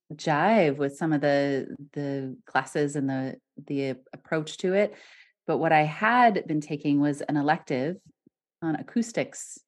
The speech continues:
and linguistics, and I loved it. And in that process, became aware of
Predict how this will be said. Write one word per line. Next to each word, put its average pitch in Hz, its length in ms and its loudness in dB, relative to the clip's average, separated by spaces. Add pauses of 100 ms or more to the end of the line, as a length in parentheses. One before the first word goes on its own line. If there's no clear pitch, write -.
and 151 120 -2
linguistics, - 720 -6 (380)
and 135 100 -10
I 127 100 -8
loved 123 540 -6
it. - 400 -16 (460)
And 143 800 2 (200)
in 185 220 0
that 165 200 2
process, 156 640 -4
became 139 640 -2
aware 139 800 -4
of 131 380 -4